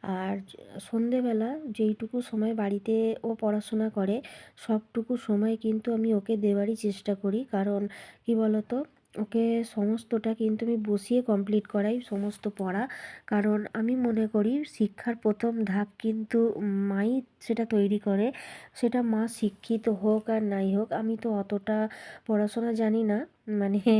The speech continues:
অতটা বিজ্ঞ নই। তবুও কি বলো তো, আমি যদি মনে করি যে আমি আমার ছেলেকে সঠিকভাবে তৈরি করব, নিশ্চয়ই সেটা আমি পারবো।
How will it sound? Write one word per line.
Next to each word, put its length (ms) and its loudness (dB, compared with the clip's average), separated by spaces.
অতটা 480 -2
বিজ্ঞ 400 0
নই। 320 2
তবুও 420 4
কি 200 -2
বলো 260 2
তো, 180 0
আমি 260 2
যদি 240 2
মনে 300 2
করি 320 2
যে 180 4
আমি 280 2
আমার 200 0
ছেলেকে 440 0
সঠিকভাবে 680 0
তৈরি 320 0
করব, 340 0
নিশ্চয়ই 460 -2
সেটা 300 -2
আমি 160 0
পারবো। 440 0